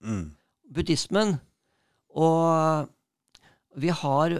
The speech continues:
Speaker 2: vår egen kultur, vi har det utmerket.
Speaker 1: Mm.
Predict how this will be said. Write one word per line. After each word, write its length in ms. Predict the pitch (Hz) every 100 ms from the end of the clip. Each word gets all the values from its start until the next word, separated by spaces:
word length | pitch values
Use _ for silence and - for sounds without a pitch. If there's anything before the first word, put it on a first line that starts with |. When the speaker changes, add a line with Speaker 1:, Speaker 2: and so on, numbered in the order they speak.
| 160
Speaker 2:
vår 220 | 156 170
egen 340 | 180 156 123 147
kultur, 420 | 180 165 165 185
vi 120 | 170 175 165 -
har 240 | - 135
det 140 | 143 -
utmerket. 640 | 165 - 170 349 415 - - _ -
Speaker 1:
Mm. 260 | 117 95